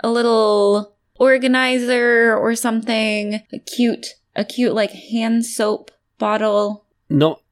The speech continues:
Speaker 2: you were sort, you were closer with organizer. Basically, since I moved into this house, um, sorry, I said house so violently. It's the Wi-Fi. It's made me angry.
Speaker 1: <laughs>
Speaker 2: Since I moved into this house, I have not had anywhere to put my toilet roll.
Speaker 1: Oh.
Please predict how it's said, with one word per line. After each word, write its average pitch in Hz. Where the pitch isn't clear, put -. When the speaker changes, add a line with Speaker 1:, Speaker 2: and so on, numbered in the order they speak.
Speaker 2:
you 147
were 156
sort, 165
you 151
were 143
closer 175
with 151
organizer. 131
Basically, 156
since 170
I 165
moved 135
into 151
this 104
house, -
um, 95
sorry, 95
I 95
said 120
house 113
so 113
violently. 87
It's -
the 101
Wi-Fi. 98
It's -
made 113
me 98
angry. 90
Speaker 1:
<laughs> -
Speaker 2:
Since 175
I 165
moved 156
into 131
this 104
house, 107
I 147
have 170
not 165
had 139
anywhere 131
to 113
put -
my 131
toilet 180
roll. 233
Speaker 1:
Oh. 185